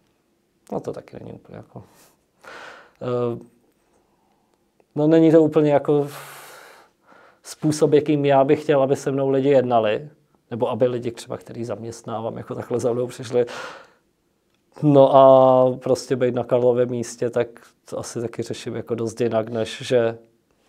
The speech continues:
nade mnou zlomil hůl, jako a bylo to tak. Eh, nicméně jako tam bylo jasný, jako že už v ten moment, kdy začnu dělat ve dvou herních studiích, ne ani na dvou hrách, protože S C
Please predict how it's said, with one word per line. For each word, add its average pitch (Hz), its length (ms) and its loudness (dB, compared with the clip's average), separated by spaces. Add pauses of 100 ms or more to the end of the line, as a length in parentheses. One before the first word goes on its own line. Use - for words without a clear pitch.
(440)
nade 120 240 -2
mnou 120 220 -4
zlomil 113 380 -6
hůl, 117 260 -6
jako 110 240 -8
a 113 80 -8
bylo 113 240 -10
to 117 120 -16
tak. 113 260 -16 (800)
Eh, 123 300 -10 (140)
nicméně 156 440 4
jako 151 200 4
tam 139 160 4
bylo 135 180 0
jasný, 135 380 -4
jako 131 220 -6
že 131 120 -4
už - 160 -10
v - 80 -20
ten 139 180 0
moment, 127 280 -4
kdy 127 260 -4
začnu 123 340 -4
dělat 123 380 2
ve 127 80 -4
dvou 185 180 6
herních 135 380 0
studiích, 120 680 -10 (680)
ne 127 540 -6
ani 127 220 -6
na 117 100 -4
dvou 120 280 0
hrách, 113 300 2
protože 117 360 -8
S - 120 -10
C 110 280 -6